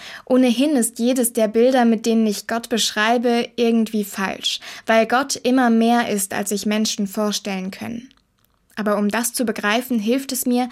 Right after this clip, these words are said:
wenn ich Gott in vielen verschiedenen Bildern denke, auch in weiblichen. Und ich habe gemerkt,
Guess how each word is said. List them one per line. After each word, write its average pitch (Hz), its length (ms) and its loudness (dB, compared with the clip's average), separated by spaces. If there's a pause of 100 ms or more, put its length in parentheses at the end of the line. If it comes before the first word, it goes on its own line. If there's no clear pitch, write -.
(280)
wenn 233 140 2
ich 233 120 0
Gott 269 220 -6
in 240 140 2
vielen 262 420 0
verschiedenen 226 760 -2
Bildern 190 340 -2
denke, 190 420 -8 (500)
auch 220 320 -4
in 262 180 0
weiblichen. 226 540 -2 (960)
Und 269 180 2
ich 277 140 -2
habe 240 160 2
gemerkt, 226 480 0